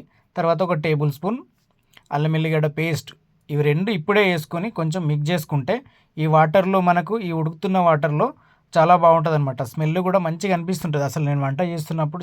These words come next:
చాలా బాగా అనిపిస్తుంది. ఓకే, ఇప్పుడే మనం ఏంటంటే మనం కట్ చేసి పెట్టుకున్నటువంటి ఆనియన్, టమాటో, పచ్చిమిర్చి, తర్వాత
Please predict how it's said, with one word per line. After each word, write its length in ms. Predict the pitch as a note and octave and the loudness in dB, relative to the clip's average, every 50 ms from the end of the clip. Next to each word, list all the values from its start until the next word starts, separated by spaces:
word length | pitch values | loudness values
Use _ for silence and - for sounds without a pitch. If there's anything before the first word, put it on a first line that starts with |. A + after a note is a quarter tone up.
| D#3 - | -4 -2
చాలా 180 | C#3 C#3+ D3 D3+ D3+ | 0 0 2 2 2
బాగా 120 | D#3+ D#3 C#3+ | 2 0 0
అనిపిస్తుంది. 460 | C3+ C#3 C3+ A2+ - - C3+ C#3 A3 C#4 - - - - - - _ _ - D3+ | -2 -4 -8 -10 -10 -10 -10 -10 -10 -12 -16 -20 -20 -20 -20 -20 _ _ -8 -8
ఓకే, 140 | B2 - G#3+ A#3+ - _ _ _ _ - D#3 D#3 | -6 -6 -8 -8 -10 _ _ _ _ -8 -8 -6
ఇప్పుడే 280 | D#3 - G3 F#3+ G#3 G#3 G3 | -4 -2 0 2 2 2 2
మనం 140 | G3 F#3+ F#3 F3+ | 2 2 0 0
ఏంటంటే 320 | F3 E3+ E3+ F3+ F3 F3 F3 F3+ | 0 0 -2 -2 -2 0 -2 -2
మనం 120 | F3 E3+ D#3 E3+ | -2 0 0 2
కట్ 140 | D#3+ D#3 D3+ | 2 2 2
చేసి 140 | F3 F#3+ - - | 0 -2 -2 -4
పెట్టుకున్నటువంటి 640 | F3+ D#3 - - D#3+ E3 D#3 D3+ D#3 D#3 D3+ D#3 D#3 C#3 | -6 -6 -6 -4 -4 -4 -2 -2 0 -2 0 0 0 0
ఆనియన్, 340 | C#3 C#3+ D3 D3+ D#3 D3+ D3 C#3 C#3+ D#3+ | 2 2 2 2 2 2 0 0 0 0
టమాటో, 440 | D3 C#3+ D3 D3 D3 C#3 - D3+ D3 C#3 D3 | 0 2 2 2 0 0 0 -2 -2 0 -2
పచ్చిమిర్చి, 560 | C#3+ C#3 - D3+ D3 D3 C#3+ C#3 - D3+ C#3+ A#2+ C#3+ | -2 -2 -2 -2 0 0 0 -2 -4 -6 -4 -2 -2
తర్వాత 320 | C#3 C3+ C3+ C3 A#2 | -2 -2 -2 0 2